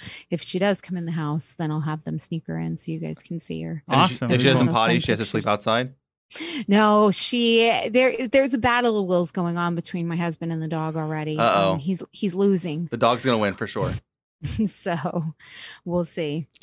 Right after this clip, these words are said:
Speaker 3: So,
Speaker 1: But
Speaker 3: um, I'm really looking forward to hearing about Alani and, and about your, uh, the whole experience over there. You kinda, you FaceTimed with me a couple of times from the resort and kinda showed me your view and stuff like that.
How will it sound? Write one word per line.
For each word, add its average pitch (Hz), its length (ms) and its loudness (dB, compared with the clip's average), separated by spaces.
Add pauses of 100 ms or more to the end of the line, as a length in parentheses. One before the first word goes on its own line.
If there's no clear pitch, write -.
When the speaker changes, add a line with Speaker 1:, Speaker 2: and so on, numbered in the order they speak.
(600)
Speaker 3:
So, 156 680 2
Speaker 1:
But 135 60 -2
Speaker 3:
um, 143 320 4
I'm 151 260 2
really 208 220 4
looking 160 280 0
forward 143 340 2
to 135 140 -2
hearing 127 300 0
about 127 160 0
Alani 123 520 0
and, 127 220 -4
and 123 180 -2
about 120 320 0
your, 123 560 0
uh, 120 340 -2 (340)
the 143 100 4
whole 139 440 4
experience 143 1040 -2
over 135 240 2
there. 143 320 -2 (260)
You 147 220 6
kinda, 147 720 0
you 139 140 2
FaceTimed 131 720 0
with 131 180 -2
me 131 100 0
a 120 60 0
couple 135 220 -2
of 127 60 -2
times 127 420 -2
from 131 220 2
the 131 120 2
resort 123 460 2
and 127 80 -4
kinda 127 200 0
showed 123 300 0
me 123 120 2
your 123 240 2
view 120 360 2
and 120 120 0
stuff 123 200 -4
like 120 200 -2
that. 120 340 -2